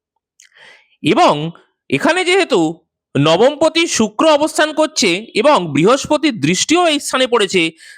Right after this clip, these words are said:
তাই চতুর্থ সংক্রান্ত যে কোনো বিষয়েই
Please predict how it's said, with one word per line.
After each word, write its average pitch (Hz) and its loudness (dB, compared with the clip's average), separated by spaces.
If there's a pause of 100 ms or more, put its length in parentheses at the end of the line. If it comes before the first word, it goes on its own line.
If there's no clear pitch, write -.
তাই 262 2 (300)
চতুর্থ 262 0
সংক্রান্ত 320 0 (500)
যে 139 2
কোনো 370 2
বিষয়েই 175 0